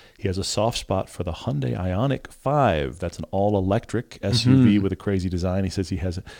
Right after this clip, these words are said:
Speaker 1: a deep, abiding love for wagons. He's not in a rush to buy, but he'd appreciate our guidance. Tim, I, I wanna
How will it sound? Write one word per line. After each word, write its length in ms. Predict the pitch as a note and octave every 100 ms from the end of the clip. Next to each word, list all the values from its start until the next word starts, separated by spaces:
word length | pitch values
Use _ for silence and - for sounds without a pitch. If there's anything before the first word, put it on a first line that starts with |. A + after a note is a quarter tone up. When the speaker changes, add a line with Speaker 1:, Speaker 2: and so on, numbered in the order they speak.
| - - -
Speaker 1:
a 80 | G#2+
deep, 360 | F#2 C3 - -
abiding 480 | G#2+ F#2+ G#2+ G#2 G2+
love 260 | F#2+ F#2+ -
for 160 | F#2+
wagons. 500 | F#2 F#2 F#2 F2+ F2
He's 160 | F2+ E2
not 180 | A2 -
in 60 |
a 60 | F#2+
rush 260 | G2 F#2
to 80 | -
buy, 240 | F2+ F2+ F2
but 100 | F2+
he'd 120 | F2
appreciate 360 | - A#2+ G#2 F2+
our 80 | E2+
guidance. 440 | F#2+ F2+ E2+ -
Tim, 380 | - F3 G#3 G#3 _ _ -
I, 320 | D3 G#3 A#3 - _
I 120 | - D#3+
wanna 260 | A3+ D#3+